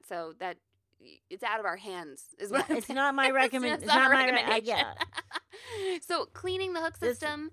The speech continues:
Speaker 2: yes, this is relieving me of all liability.
Speaker 1: That's
Speaker 2: Do
Speaker 1: right.
Speaker 2: not, um, try to time your own
Speaker 1: We
Speaker 2: hook
Speaker 1: didn't,
Speaker 2: system.
Speaker 1: we didn't try to tell you to time your machine. Um, have tutorials been shared in the Facebook group?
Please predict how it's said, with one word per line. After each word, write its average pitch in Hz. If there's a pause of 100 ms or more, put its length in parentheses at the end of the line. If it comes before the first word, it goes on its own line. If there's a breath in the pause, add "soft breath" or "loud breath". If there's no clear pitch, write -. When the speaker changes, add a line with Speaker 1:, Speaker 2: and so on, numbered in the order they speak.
Speaker 2:
yes, -
this 233
is 240
relieving 254
me 330
of 277
all 208
liability. 220
Speaker 1:
That's 156
Speaker 2:
Do 277
Speaker 1:
right. 208
Speaker 2:
not, 233 (200)
um, 170 (140)
try 175
to 190
time 160
your 156
own 143
Speaker 1:
We 170
Speaker 2:
hook 170
Speaker 1:
didn't, -
Speaker 2:
system. 165
Speaker 1:
we 247
didn't 269
try 277
to 233
tell 240
you 233
to 247
time 226
your 226
machine. 202 (380 loud breath)
Um, 180
have 165
tutorials 208
been 220
shared 226
in 233
the 226
Facebook -
group? 262